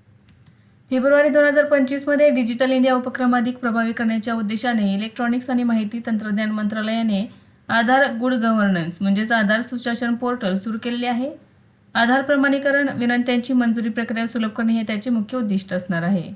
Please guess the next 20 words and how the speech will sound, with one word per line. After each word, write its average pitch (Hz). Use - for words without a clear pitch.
तर 202
एक 220
जुलै 254
दोन 269
हजार 262
पंधरा 254
रोजी 254
भारताचे 233
पंतप्रधान 233
नरेंद्र 220
मोदी 220
यांच्या 196
हस्ते 214
डिजिटल 226
इंडिया 247
उपक्रम 220
सुरू 208
करण्यात 196
आलेला 170
होता. 175